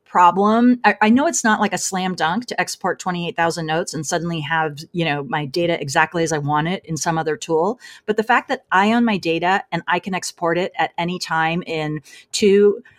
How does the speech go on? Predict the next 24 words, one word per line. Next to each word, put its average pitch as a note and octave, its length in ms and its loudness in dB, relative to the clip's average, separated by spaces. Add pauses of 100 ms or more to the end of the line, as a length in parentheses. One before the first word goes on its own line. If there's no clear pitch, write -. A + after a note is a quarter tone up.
(140)
meaningful F3+ 480 0
formats E3+ 600 0
that F3 140 -4
can F3+ 180 -4
be E3+ 140 0
read D#3+ 420 2
by E3+ 280 -2
any F3+ 380 -4
other E3 500 -2 (380)
tool, G3+ 480 2 (380)
uh, F#3 140 2
helps A#3+ 320 -2
me C4+ 100 4
to G#3+ 60 2
mitigate F#3+ 580 -2
any G#3 240 0
risk E3 440 -2
that F#3 120 -4
I F3 80 -2
feel F3 320 -4
about E3 220 -2
centralizing D#3 580 -4
in C#3+ 140 -8
Evernote. D3 420 -6